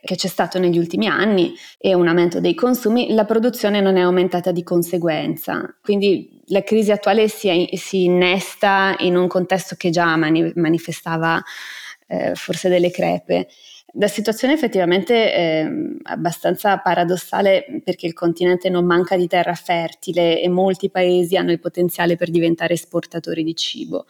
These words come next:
Come dicevo e come dicevamo, eh, molti cereali vengono importati da fuori, mentre lo sforzo agricolo è concentrato nella produzione di prodotti destinati all'esportazione,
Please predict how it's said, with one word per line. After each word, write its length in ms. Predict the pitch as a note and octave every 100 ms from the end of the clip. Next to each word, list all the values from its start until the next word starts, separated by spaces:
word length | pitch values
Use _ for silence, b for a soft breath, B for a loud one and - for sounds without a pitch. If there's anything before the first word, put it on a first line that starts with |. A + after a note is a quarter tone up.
| B B B B B
Come 240 | - F#3 F3+
dicevo 960 | F#3 F3+ G3 F3+ E3+ F3 F3 E3+ E3
e 120 | - E3
come 200 | F3+ F3
dicevamo, 880 | E3 - F3+ F#3+ F3 E3+ E3+ E3 D#2
eh, 300 | B2 A#2 A2+
molti 300 | F3 F3 -
cereali 400 | - F3+ F3 F3
vengono 260 | E3+ F3
importati 460 | F3+ F3 F3 D#3+ F3
da 120 | G#3+
fuori, 720 | A3 - G3+ G#3+ A3+ A3+ - -
mentre 440 | F#3+ G3 G3 F#3
lo 80 | F3+
sforzo 580 | - - G3 F#3+ - G3+
agricolo 720 | F#3+ G#3+ G#3+ - G#3 G#3 A3
è 140 | G3
concentrato 880 | - F#3 F#3+ G#3 G3+ - F#3+ F#3 F3+
nella 220 | F#3+ F3
produzione 480 | F3+ F#3 F#3+ - F#3+
di 100 | F3+
prodotti 400 | - E3+ E3+ E3+
destinati 440 | E3+ - F3+ E3 E3
all'esportazione, 1080 | E3+ - E3+ - D#3+ - - E3 E3 F#3+